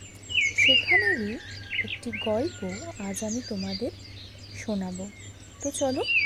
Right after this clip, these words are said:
শুরু করা যাক। একটা বাড়ি আছে, আধা পাকা বাড়ি। গ্রামের সবার মতে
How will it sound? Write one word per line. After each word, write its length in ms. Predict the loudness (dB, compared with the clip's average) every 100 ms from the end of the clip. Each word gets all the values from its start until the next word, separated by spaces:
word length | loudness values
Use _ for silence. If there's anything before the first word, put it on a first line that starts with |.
| 2 2 2
শুরু 240 | 2 2 0 -2
করা 180 | -4
যাক। 260 | -4 -4 -4 -2 0 -2 -6 -12 -14 -12 -10 -10 -10 -10 -10 -10 -4
একটা 280 | -4 -2 -2
বাড়ি 300 | 0 0 2 0
আছে, 400 | 0 0 -2 -4 -4
আধা 320 | -4 -4 -4
পাকা 280 | -2 -2 2
বাড়ি। 340 | 2 4 2 4 2 2 0 0 0 -2 -8 -6 -6 -8 -8 -2
গ্রামের 360 | 0 4 2
সবার 400 | 2 -2 -2 0 -2
মতে 340 | -2 -2 -4